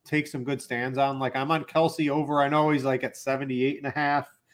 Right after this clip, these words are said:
seventy-nine and a half. Well, it looks like the sports books have moved it to seventy-nine and a half. So this is right in line. If you have a take on Miles Sanders, either over or under, this is definitely, especially if it's an under, 'cause I think he's at fifty-eight or fifty-nine on most other sites. So if you like the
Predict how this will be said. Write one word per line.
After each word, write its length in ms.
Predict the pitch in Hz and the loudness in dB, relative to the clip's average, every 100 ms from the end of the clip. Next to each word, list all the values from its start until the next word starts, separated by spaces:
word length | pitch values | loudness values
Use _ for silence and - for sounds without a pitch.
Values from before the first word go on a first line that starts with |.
| _ _ _ | _ _ _
seventy-nine 680 | - 151 151 147 131 135 | 0 2 2 0 2 2
and 100 | 143 | 2
a 40 | 147 | 2
half. 240 | 143 135 | 0 0
Well, 100 | 143 | 2
it 40 | 160 | 2
looks 180 | 214 | 4
like 160 | 208 170 | 4 2
the 80 | 131 | -2
sports 320 | _ 156 151 | _ 0 2
books 160 | 127 - | -4 -2
have 140 | 117 | -4
moved 240 | 131 131 120 | -4 -4 -6
it 80 | |
to 60 | 117 | -8
seventy-nine 580 | - 123 120 117 117 113 | -4 -4 -4 -2 -2 -2
and 100 | 104 | -6
a 60 | |
half. 200 | 104 104 | -12 -14
So 140 | - 120 | -10 -4
this 180 | 160 165 | -2 0
is 140 | 131 | 0
right 220 | 135 139 | 0 0
in 80 | 120 | -2
line. 400 | 120 123 127 127 _ _ _ _ 131 | 0 0 0 -4 _ _ _ _ -4
If 160 | 123 | 4
you 120 | 170 202 | 8 10
have 100 | 170 | 8
a 80 | |
take 340 | - 147 165 170 | 2 2 2 4
on 180 | 147 139 | 2 2
Miles 400 | 131 143 147 135 | 6 6 6 4
Sanders, 460 | 139 135 147 151 135 | -2 -2 0 -2 0
either 260 | 131 123 | 2 2
over 300 | 139 135 135 | 0 2 2
or 80 | 123 | 4
under, 340 | 123 127 151 139 | 2 0 0 0
this 180 | 151 | -2
is 140 | 131 113 | -4 2
definitely, 600 | 139 143 139 127 127 127 | 2 4 -4 -2 0 0
especially 500 | 127 - 185 196 160 | 2 6 6 8 4
if 100 | 143 | 4
it's 140 | - | -8
an 80 | 117 _ _ _ - | -14 _ _ _ 0
under, 320 | 147 180 202 | 2 4 2
'cause 160 | 156 | 0
I 120 | 127 120 | -2 0
think 200 | 151 143 | -4 -2
he's 200 | 135 120 | -2 -2
at 100 | 151 | -2
fifty-eight 540 | 143 147 135 139 131 | -6 -4 -2 0 -2
or 60 | 120 | -2
fifty-nine 580 | 151 147 135 120 131 | -6 -6 -6 -2 -2
on 100 | 127 | -2
most 260 | 120 127 123 | 0 -2 -2
other 200 | 117 131 | -6 -4
sites. 340 | - 147 147 | -2 -2 0
So 60 | 131 | -6
if 100 | 120 | -4
you 60 | 131 | 0
like 180 | 135 | 0
the 140 | - | 0